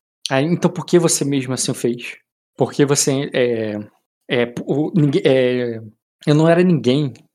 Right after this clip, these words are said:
ninguém notaria, ninguém se lembraria. Você poderia me levar contigo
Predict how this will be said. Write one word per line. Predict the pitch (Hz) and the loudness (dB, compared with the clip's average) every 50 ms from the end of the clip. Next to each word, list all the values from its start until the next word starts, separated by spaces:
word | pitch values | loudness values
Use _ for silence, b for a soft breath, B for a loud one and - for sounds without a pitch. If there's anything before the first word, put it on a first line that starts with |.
| _ - | _ -8
ninguém | 131 113 123 139 156 | -6 -2 -2 0 0
notaria, | 170 175 170 - 185 170 147 - 120 123 147 143 131 110 - - _ | 0 0 0 0 -2 -2 -2 -2 -6 -6 -4 -4 -4 -6 -8 -12 _
ninguém | 156 131 123 139 | -6 -6 -4 -2
se | 147 - - | -2 -2 0
lembraria. | 165 156 156 151 160 151 139 123 113 120 135 143 131 135 - _ _ _ _ _ _ _ | 0 -2 0 0 0 0 0 -2 -4 -4 -4 -6 -6 -8 -10 _ _ _ _ _ _ _
Você | 135 123 - | -4 -4 -2
poderia | 120 139 135 127 143 147 143 | 0 -2 0 2 4 2 4
me | 143 151 | 2 2
levar | 143 147 139 123 131 139 143 - | 2 2 2 2 2 0 0 0
contigo | - 151 139 131 - - - - 139 147 139 127 120 - | -4 -4 -4 -4 -4 -6 -4 -2 -4 -4 -4 -8 -14 -18